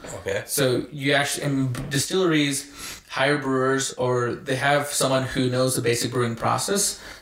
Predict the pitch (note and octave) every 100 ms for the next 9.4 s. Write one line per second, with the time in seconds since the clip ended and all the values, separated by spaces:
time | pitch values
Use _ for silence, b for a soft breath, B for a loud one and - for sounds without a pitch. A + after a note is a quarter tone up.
0 | - C#3+ C3+ D3 D3 B2+ C3+ B2+ A2+ A#2
1 | C3 A2+ A#2 A2 A2+ A2 - A2+ A2+ A#2+
2 | F#2+ - - G2 A2 - B B B D3
3 | C#3 D#3 D3 - - E3 E3+ D#3+ D#3 C3
4 | C3 D#3+ B2+ B2+ C#3+ C#3+ D3+ F3 C#3+ -
5 | A#2 - C3 C#3 - C#3 A#2 A2+ A2+ F3+
6 | F#3 A#2+ - A2+ A2+ A#2 A#2 A#2+ B2+ D#3
7 | D#3+ - D3 A2+ - A#2 A2+ A#2 B2 B2+
8 | B2+ B2 A#2 A2+ A2 A2+ A2+ A2+ A2+ -
9 | A#2 A#2 F#3+ G#3